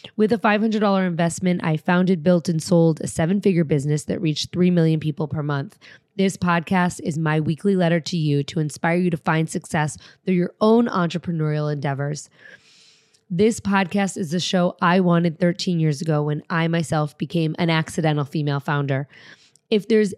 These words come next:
anything that you want to hear about or anything that you want me to share to help you with your own endeavors, I invite you to reach out.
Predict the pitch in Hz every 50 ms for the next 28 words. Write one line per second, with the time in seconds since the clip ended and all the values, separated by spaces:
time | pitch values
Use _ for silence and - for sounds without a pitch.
0 | _ _ - 247 247 247 233 175 190 170 156 151 151 160 - 175 156 156 147 156
1 | 151 185 202 202 175 190 185 175 180 - - - - - 185 190 202 196 208 190
2 | 180 185 208 190 165 165 160 160 190 160 151 151 135 - - 165 151 147 147 147
3 | 135 - 151 - - 180 202 202 - 190 190 185 180 175 175 170 165 147 - 185
4 | 160 170 180 190 196 196 - 208 196 180 180 180 180 - 170 156 165 156 156 156
5 | 170 165 160 165 - - 175 175 165 165 170 170 196 190 165 170 165 170 165 -
6 | - 165 147 139 - -